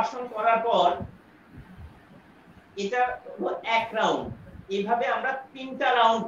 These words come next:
করব। এরপর দুই পা ফোল্ড করব, ফোল্ড করে বাম হাত এবং ডান হাত নাভির পরে নিয়ে আসবো, কাছে নিয়ে আসি আরো,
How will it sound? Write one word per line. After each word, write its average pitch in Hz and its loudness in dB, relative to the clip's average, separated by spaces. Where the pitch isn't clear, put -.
করব। 135 -2
এরপর 269 -4
দুই 226 -6
পা 226 4
ফোল্ড 226 -4
করব, 240 -2
ফোল্ড 440 -10
করে 508 0
বাম 190 2
হাত 226 0
এবং 180 -4
ডান 185 2
হাত 220 -4
নাভির 175 -4
পরে 151 -4
নিয়ে 143 -6
আসবো, 190 -6
কাছে 180 -2
নিয়ে 226 -2
আসি - -6
আরো, 240 2